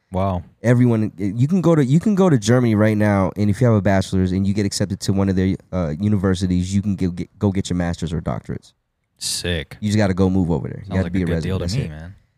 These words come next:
Speaker 2: So, like, there, you know, and different societies have played on that and it's worked, but we've always, like, had so much debt. Like, I think we're talking about,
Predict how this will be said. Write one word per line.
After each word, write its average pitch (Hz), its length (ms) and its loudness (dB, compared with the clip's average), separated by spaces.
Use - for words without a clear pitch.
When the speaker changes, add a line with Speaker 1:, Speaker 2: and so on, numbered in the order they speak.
Speaker 2:
So, 131 200 4
like, 123 260 4
there, 113 180 2
you 120 160 2
know, 107 180 2
and 107 640 -2
different 123 280 0
societies 110 480 0
have 95 140 2
played 143 240 2
on 107 140 4
that 101 140 2
and 98 180 2
it's 92 140 -4
worked, 95 440 0
but 135 440 0
we've 131 320 4
always, 131 420 4
like, 113 260 2
had 120 400 4
so 120 200 4
much 98 240 2
debt. 101 200 0
Like, 95 140 0
I 101 80 0
think 147 320 0
we're 139 100 2
talking 117 320 0
about, 95 440 0